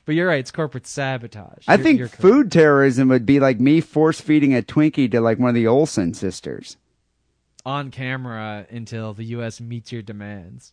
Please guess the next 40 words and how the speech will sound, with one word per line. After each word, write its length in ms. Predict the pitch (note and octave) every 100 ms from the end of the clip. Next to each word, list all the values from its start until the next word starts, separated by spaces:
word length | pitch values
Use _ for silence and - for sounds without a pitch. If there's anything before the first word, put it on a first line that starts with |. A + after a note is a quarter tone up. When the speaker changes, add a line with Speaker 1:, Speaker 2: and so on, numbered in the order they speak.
| -
Speaker 2:
Totally. 440 | G#3 G#3+ B2 F2+
That, 160 | A#2 D#3
that, 220 | D#3 D#3+
that's 320 | F#3+ G#3 D#3+
food 440 | - - F3 F3 C3
terrorism. 760 | D3 D3+ C3+ G#2+ F#2 F#2 F#2 -
I, 100 | C3+
ju-, 120 | C#3+
I 120 | C3
just 220 | D3+ C#3+
don't 200 | F#3 D#3+
see, 260 | - E3 B2+
I 60 |
think 200 | - E3+
this 180 | - D3+
is 180 | C#3+ A2
misquoted 680 | B2 C3+ - B2+ A#2+ G#2+ F#2
if 120 | F#2
you 80 | F#2+
ask 260 | F#2 E2+ G#2
me, 240 | F#2+ E2+
but 260 | E2 G2 - _ -
I 60 |
don't 160 | A#2+ A2
know. 240 | G2 E2+ - _ _ _ _ _ _ _ _
Speaker 1:
Well, 480 | D#3 D3+ C3+ A#2+ G#2+ _ _
or 160 | C3+
Speaker 2:
Used 400 | C3+ G3 G3 -
out 140 | D#3 D3
of 80 | B2
Speaker 1:
misspoken. 20 |
Speaker 2:
con-, 280 | C#3 B2 G#2+
I 80 | C3
think 160 | D#3
it's 100 | C#3+ C3
misspoken. 640 | C3 - A#2+ G2+ - E2+
Yeah, 200 | F#2+ D#2+
used 300 | F2 G2 F#2
out 120 | F#2
of 60 | E2